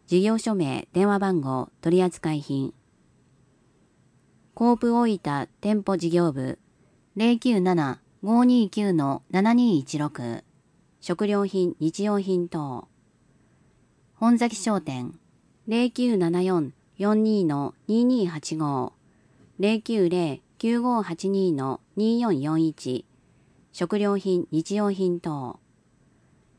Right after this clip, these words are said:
有限会社三和通商、零九七五四二の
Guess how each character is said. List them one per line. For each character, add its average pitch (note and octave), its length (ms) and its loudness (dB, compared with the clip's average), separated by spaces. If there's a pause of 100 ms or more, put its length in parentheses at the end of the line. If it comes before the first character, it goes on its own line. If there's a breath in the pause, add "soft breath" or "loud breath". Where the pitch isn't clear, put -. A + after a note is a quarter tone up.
(320)
有 A#3+ 200 2
限 A#3+ 240 0
会 A#3 200 -2
社 D3 240 -6
三 D#3+ 280 -4
和 A3 120 0
通 G#3 200 -4
商、 C3+ 460 -6 (560)
零 G#3+ 180 2
九 A#3 240 0
七 E3 380 -2 (140)
五 A3 200 2
四 A3+ 200 2
二 E3+ 200 0
の C3 280 -4